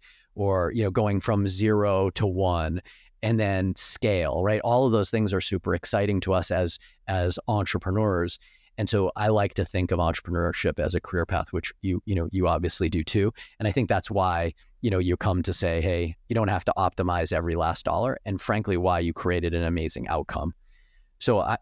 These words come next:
I mean, I really, I really appreciate this. I feel like you've already given just a ton of awesome advice. Is there anything else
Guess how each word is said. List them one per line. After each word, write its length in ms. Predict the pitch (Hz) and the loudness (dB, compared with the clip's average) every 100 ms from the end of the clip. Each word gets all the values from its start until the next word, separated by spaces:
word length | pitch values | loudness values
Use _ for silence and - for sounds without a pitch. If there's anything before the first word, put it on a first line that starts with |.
| 143 | -2
I 20 | |
mean, 200 | 117 107 | 0 0
I 120 | 131 | -2
really, 500 | 143 117 117 98 92 - | 0 2 4 4 0 0
I 60 | |
really 400 | 110 113 135 107 | -2 2 4 4
appreciate 540 | 95 - 104 - 101 87 | 0 0 -2 2 0 0
this. 160 | 87 | -2
I 80 | 85 | -2
feel 260 | - 120 107 | -2 0 2
like 340 | 98 92 - - | 2 -2 -4 -4
you've 180 | 107 98 | 0 2
already 300 | 98 92 92 | 2 2 0
given 540 | 98 101 90 85 85 85 - _ _ | 0 0 0 0 -2 -4 -12 _ _
just 220 | 131 - | -2 -2
a 80 | - | -2
ton 380 | - - 127 110 | -4 -4 0 0
of 120 | 95 90 | 0 0
awesome 420 | 98 95 - 92 | 0 0 0 -2
advice. 640 | 87 90 101 95 87 - - - - - _ - | -2 0 0 2 0 -4 -10 -16 -20 -20 _ -2
Is 160 | 123 | 0
there 180 | 131 131 | 2 0
anything 540 | 147 180 185 143 120 | 2 0 0 0 2
else 500 | 101 98 87 - - | 2 0 0 -4 -8